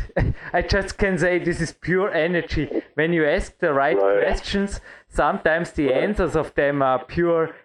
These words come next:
Speaker 1: energy. But it's, you know, this is a, a very special and unique situation, which I use here and then.
Speaker 2: Well, I'm sure if I were hanging out in your sauna, I'd be very talkative.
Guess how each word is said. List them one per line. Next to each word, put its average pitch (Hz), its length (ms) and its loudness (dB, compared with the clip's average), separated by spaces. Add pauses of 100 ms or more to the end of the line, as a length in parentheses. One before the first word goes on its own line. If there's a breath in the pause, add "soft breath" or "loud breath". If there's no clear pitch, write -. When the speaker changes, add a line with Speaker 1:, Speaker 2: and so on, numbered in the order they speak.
Speaker 1:
energy. 147 520 0
But 151 260 0
it's, - 320 -4 (260 loud breath)
you 160 120 0
know, 165 200 2
this 160 260 0
is 143 140 0
a, 143 300 2
a 143 100 2
very 151 340 2
special 143 540 0
and 127 160 2
unique 135 460 0
situation, 127 720 -2 (300 loud breath)
which 165 200 -2
I 151 100 2
use 143 420 0
here 156 260 2
and 127 180 0
then. 120 300 0 (1300)
Speaker 2:
Well, 127 300 4
I'm 110 160 2 (100)
sure 107 140 2
if 98 120 -2
I 101 160 4
were 92 200 2 (720)
hanging 104 320 2
out 104 160 2
in 98 80 -2
your 98 200 4 (140)
sauna, 95 560 4
I'd 85 180 -2
be 92 200 2
very 90 280 2
talkative. 82 500 2